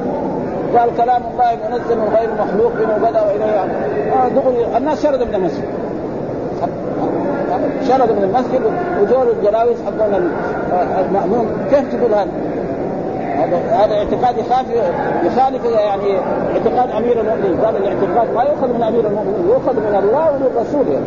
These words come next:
الاعتقاد ما هو، ما هو لل-، للأمراء ولا للخلفاء. ها؟ طيب كيف جروا؟ يمكن دفعوا وضربوه وضربوه المأمون.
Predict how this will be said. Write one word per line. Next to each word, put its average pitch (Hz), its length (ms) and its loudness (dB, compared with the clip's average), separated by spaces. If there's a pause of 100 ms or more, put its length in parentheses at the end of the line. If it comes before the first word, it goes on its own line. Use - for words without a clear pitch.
(420)
الاعتقاد 214 300 2
ما 226 120 2
هو، 302 100 4 (800)
ما 262 120 4
هو 311 80 4
لل-، 254 180 -4 (100)
للأمراء 185 680 2
ولا 240 160 2
للخلفاء. 302 560 -2 (320)
ها؟ 247 180 2 (200)
طيب 220 200 2 (260)
كيف 254 180 0 (140)
جروا؟ 277 360 2 (280)
يمكن 220 300 0
دفعوا 214 440 0 (460)
وضربوه 202 360 2
وضربوه 202 840 0 (400)
المأمون. 180 480 0